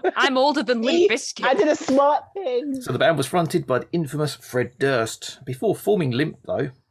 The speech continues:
Speaker 3: he was in three other local bands. Which of these wasn't one of them? So which of these bands wasn't he in?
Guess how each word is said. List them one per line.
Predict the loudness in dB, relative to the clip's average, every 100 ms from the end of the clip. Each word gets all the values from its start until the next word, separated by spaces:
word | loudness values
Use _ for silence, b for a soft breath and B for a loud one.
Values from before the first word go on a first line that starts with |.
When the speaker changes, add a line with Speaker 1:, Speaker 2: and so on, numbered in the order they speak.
| _ _ -10
Speaker 3:
he |
was | -6
in | -6
three | -2 0 2
other | 0 0
local | -2 -4 -6
bands. | -6 -6 -8 -12 -20 b b b b b
Which | -4 -2
of | 2
these | 2 2 0 -4
wasn't | 0 2 2 0 -4 -12 -20 _ _ _ _ -4
one | -2
of | 0
them? | -2 -6
So | -4
which | -4 -2
of | -2
these | 0
bands | 0 0 -2
wasn't | -4 -4 -4
he | -6 -4
in? | -6